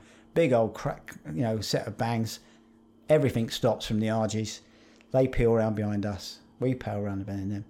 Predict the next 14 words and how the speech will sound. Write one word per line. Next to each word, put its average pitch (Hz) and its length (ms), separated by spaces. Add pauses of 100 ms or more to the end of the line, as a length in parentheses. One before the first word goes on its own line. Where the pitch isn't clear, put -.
(120)
They 135 200
then 107 160
peel 110 180
behind 104 280
us 110 160
again. 104 240 (260)
And 131 100
we're 156 100
out. 196 380 (300)
It's 110 140
that 135 200
easy. 113 380 (840)
No 120 120
casualties. 117 580